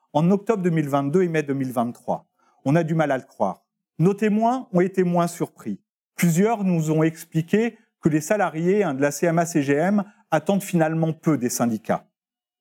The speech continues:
Ancienne responsable de service à la direction des ressources humaines, Émilie se rappelle un peu en rigolant des longues discussions avec eux sur les haricots verts de la cantine. Elle estime surtout que le troisième armateur mondial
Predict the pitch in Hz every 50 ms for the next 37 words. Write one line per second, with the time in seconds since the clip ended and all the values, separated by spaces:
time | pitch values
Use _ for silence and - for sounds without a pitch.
0 | _ _ 151 185 175 - - 247 233 190 170 160 - - 165 156 - - 190 190
1 | 180 151 135 123 127 131 117 143 - - 180 151 156 185 202 180 - 151 139 139
2 | 139 151 143 139 131 - - 196 190 170 135 - 208 - - - 135 127 120 135
3 | 143 160 196 220 214 196 160 - _ 160 156 170 175 170 180 220 233 220 - -
4 | 165 135 151 156 - _ 180 185 196 190 170 - _ - 139 143 - - 202 214
5 | 190 165 151 135 165 156 143 147 143 143 156 190 202 180 151 147 139 135 139 151
6 | 170 196 196 175 165 175 165 - - - 165 156 - - 190 185 165 147 135 139
7 | 127 - - 180 180 202 196 - _ _ _ _ _ _ - - - 185 170 156
8 | 160 156 151 156 156 175 160 - 165 156 170 170 165 151 135 131 131 - 127 113
9 | - - 107 95 90 - - _ _ _ _ - 143 160 196 190 - - 269 254
10 | 208 - - 175 - - 262 226 - - 147 - - - 208 196 214 214 202 190
11 | 160 135 151 160 156 - 214 190 180 165 147 139 - 175 170 185 214 220 185